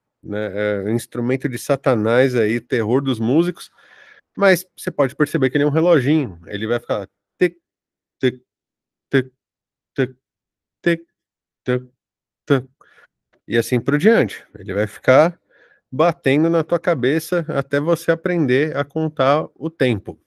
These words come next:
né? Então, o que que esse objeto de Satanás, o metrônomo, tem em comum com o português? E o que que isso tem a ver com o teu inglês, afinal?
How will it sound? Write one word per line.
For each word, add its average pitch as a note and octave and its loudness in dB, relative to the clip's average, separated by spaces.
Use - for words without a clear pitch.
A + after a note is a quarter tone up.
né? A2+ -2
Então, D#4+ 2
o - 2
que D4 2
que D#4+ 2
esse - 0
objeto F3 2
de E3 -2
Satanás, C#3+ 0
o D#3+ -2
metrônomo, D#3 0
tem G#3 -4
em G3+ -2
comum C#3+ 2
com B2+ -2
o A#2 -2
português? G#2+ -4
E G3 -2
o G3 0
que G3 -4
que G#3 -2
isso - -2
tem F#3+ 4
a F3 6
ver D#3+ 0
com - -20
o - -20
teu F3+ 0
inglês, C#3 2
afinal? A#2 -8